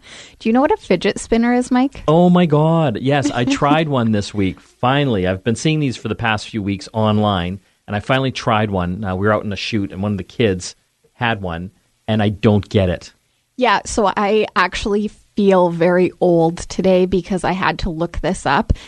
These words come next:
Speaker 1: and I actually read an article today titled, "What the Hell Are Fidget Spinners? An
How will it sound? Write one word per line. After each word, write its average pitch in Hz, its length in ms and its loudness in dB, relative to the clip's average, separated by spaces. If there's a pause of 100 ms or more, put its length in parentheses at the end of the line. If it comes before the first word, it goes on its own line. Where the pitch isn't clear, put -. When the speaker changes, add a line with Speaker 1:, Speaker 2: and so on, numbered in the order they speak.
(120)
Speaker 1:
and 208 120 0
I 202 160 -2
actually 220 500 0
read 180 260 2
an 185 120 2
article 175 440 0
today 208 480 2 (540)
titled, 185 560 2 (240)
"What 202 200 2
the 233 100 4
Hell 202 280 0
Are 208 80 2
Fidget 196 400 0
Spinners? 247 580 0 (120)
An 208 100 0